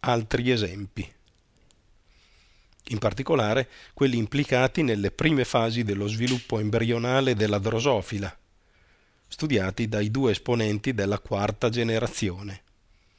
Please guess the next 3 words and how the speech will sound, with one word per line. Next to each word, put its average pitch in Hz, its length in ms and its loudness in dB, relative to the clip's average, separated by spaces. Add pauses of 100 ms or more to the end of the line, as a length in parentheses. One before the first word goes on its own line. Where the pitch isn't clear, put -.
(460)
Christian 104 720 0 (380)
Nusslein 101 640 -2 (260)
Volhard 117 760 0